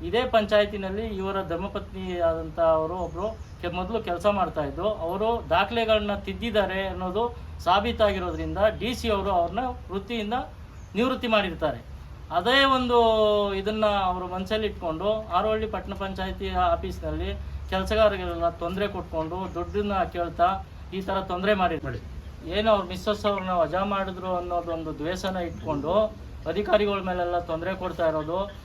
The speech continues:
ಅದನ್ನೇ ಮನಸ್ಸಲ್ಲಿ ಇಟ್ಕೊಂಡು ಬೇರೆ ಬೇರೆ ರೀತಿಯಲ್ಲಿ ಬಂದು ಇವ್ರಿಗೆಲ್ಲ ತೊಂದರೆ ಕೊಡೋದಾಯ್ತು. ಆ ರಾಜ್ಯಪಾಲರ ಹತ್ರ ಹೋಗ್ತೀನಿ, ಡಿ ಸಿ ಅವ್ರ ಹತ್ರ ಹೋಗ್ತೀನಿ ಅಂತ ಸುಮ್ಮನೆ ಎಲ್ಲರಿಗೂ ಎದುರಿಸ್ತಾ ಇದ್ದಾರೆ. ಅವ್ರದ್ದು ಏನೇ ಇದ್ರೂನು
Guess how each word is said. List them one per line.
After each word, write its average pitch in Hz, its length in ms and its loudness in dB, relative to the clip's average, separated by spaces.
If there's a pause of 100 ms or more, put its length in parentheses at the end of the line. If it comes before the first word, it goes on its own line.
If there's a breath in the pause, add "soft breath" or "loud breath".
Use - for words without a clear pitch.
(140 loud breath)
ಅದನ್ನೇ 208 420 2
ಮನಸ್ಸಲ್ಲಿ 202 440 0
ಇಟ್ಕೊಂಡು 185 500 -2
ಬೇರೆ 180 480 0
ಬೇರೆ 196 260 2
ರೀತಿಯಲ್ಲಿ 185 400 -4
ಬಂದು 175 280 -6
ಇವ್ರಿಗೆಲ್ಲ 170 560 -2
ತೊಂದರೆ 180 360 -2
ಕೊಡೋದಾಯ್ತು. 165 600 2
ಆ 180 140 2
ರಾಜ್ಯಪಾಲರ 175 500 2
ಹತ್ರ 170 180 -4
ಹೋಗ್ತೀನಿ, 170 720 -6
ಡಿ 180 120 -4
ಸಿ 190 120 -6
ಅವ್ರ 180 140 0
ಹತ್ರ 170 160 -4
ಹೋಗ್ತೀನಿ 165 540 -2 (420 loud breath)
ಅಂತ 175 160 0
ಸುಮ್ಮನೆ 190 440 2
ಎಲ್ಲರಿಗೂ 190 480 4
ಎದುರಿಸ್ತಾ 165 420 0
ಇದ್ದಾರೆ. 156 300 0 (460 loud breath)
ಅವ್ರದ್ದು 175 260 0
ಏನೇ 214 320 2
ಇದ್ರೂನು 190 640 0